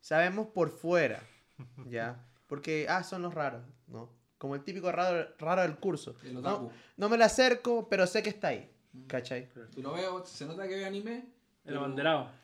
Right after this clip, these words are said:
Speaker 1: A ver, está hoyo, pero
Speaker 3: Pero debe ser simpático, pero
Speaker 1: Sí. Eh, pero cuando nos acercamos a, a esa persona, o cuando realmente, eh, tratamos de ver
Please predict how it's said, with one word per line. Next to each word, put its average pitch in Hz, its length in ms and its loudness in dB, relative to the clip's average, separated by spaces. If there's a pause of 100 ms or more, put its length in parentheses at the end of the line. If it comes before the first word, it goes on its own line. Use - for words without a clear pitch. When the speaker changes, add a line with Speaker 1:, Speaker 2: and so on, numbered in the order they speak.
Speaker 1:
A 151 100 4
ver, 196 120 4
está 262 260 4
hoyo, 240 320 4
pero 147 280 -2 (1040)
Speaker 3:
Pero 135 140 -8
debe 185 140 0
ser 175 80 -4
simpático, 117 600 -12
pero 226 120 -20
Speaker 1:
Sí. - 160 -4 (640)
Eh, 139 360 -2 (760)
pero 202 280 2
cuando 208 380 0
nos 196 220 -2
acercamos 202 760 0
a, 160 240 0
a 147 280 2
esa 180 260 -2
persona, 139 600 -4 (520)
o 147 180 4
cuando 156 320 4
realmente, 175 960 4
eh, 147 420 0
tratamos 175 520 2
de 165 120 6
ver 180 380 2